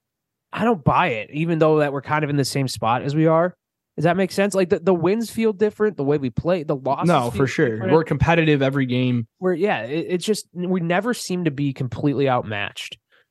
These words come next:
Speaker 2: Do you,
Speaker 1: And
Speaker 2: do you think
Speaker 1: we're
Speaker 2: that
Speaker 1: younger than every other team?
Speaker 2: Yeah. Do you, do you think that, let me ask you this, 'cause, 'cause obviously the defense is the,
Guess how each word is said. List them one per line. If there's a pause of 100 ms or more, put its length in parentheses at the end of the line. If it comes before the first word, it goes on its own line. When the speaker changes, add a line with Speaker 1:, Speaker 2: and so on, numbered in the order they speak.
(240)
Speaker 2:
Do
you,
Speaker 1:
And
Speaker 2:
do
you
think
Speaker 1:
we're
Speaker 2:
that
Speaker 1:
younger
than
every
other
team? (880)
Speaker 2:
Yeah. (360)
Do
you, (160)
do
you
think
that,
let
me
ask
you
this,
'cause,
'cause
obviously
the
defense
is
the,